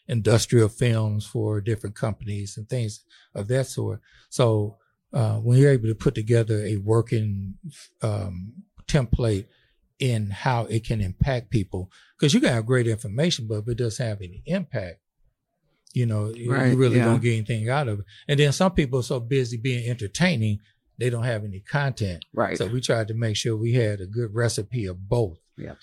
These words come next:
Speaker 1: And that's
Speaker 2: absolutely.
Speaker 1: why we teach people the Empower Model. Our Empower Model is, is, uh, something that, um, we use not only for, um, working in our respective industries, but we use it personally so that you always,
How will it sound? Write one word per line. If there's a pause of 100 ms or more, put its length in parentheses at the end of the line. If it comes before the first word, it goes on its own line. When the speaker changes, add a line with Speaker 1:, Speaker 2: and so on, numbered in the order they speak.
Speaker 1:
And
that's
Speaker 2:
absolutely.
Speaker 1:
why
we
teach
people
the
Empower
Model. (240)
Our
Empower
Model
is,
is,
uh,
something
that, (580)
um, (100)
we
use
not
only (500)
for,
um,
working (300)
in
our (160)
respective
industries, (400)
but
we
use
it
personally
so
that
you
always,